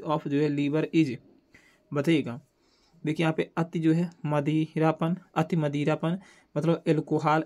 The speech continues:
एड्यूस या फिर यहाँ पे ड्यूरिंग जो है एड्यूस मतलब मादक जो है दवाओं का दुरुपयोग या फिर धूम्रपान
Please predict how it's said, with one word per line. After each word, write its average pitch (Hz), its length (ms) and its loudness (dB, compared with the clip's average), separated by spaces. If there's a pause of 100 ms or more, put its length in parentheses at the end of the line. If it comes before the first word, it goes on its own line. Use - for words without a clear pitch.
एड्यूस 156 600 -2
या 143 120 -2
फिर 151 200 -4 (140)
यहाँ 147 160 -2
पे 147 140 -4
ड्यूरिंग 147 380 -2
जो 156 60 0
है 156 160 0
एड्यूस 147 540 -2
मतलब 143 640 -8 (960)
मादक 151 560 0
जो 151 160 0
है 156 460 0
दवाओं 143 460 0
का 170 300 0 (140)
दुरुपयोग 151 1200 -2 (280)
या 143 100 0
फिर 151 160 -4
धूम्रपान 156 580 0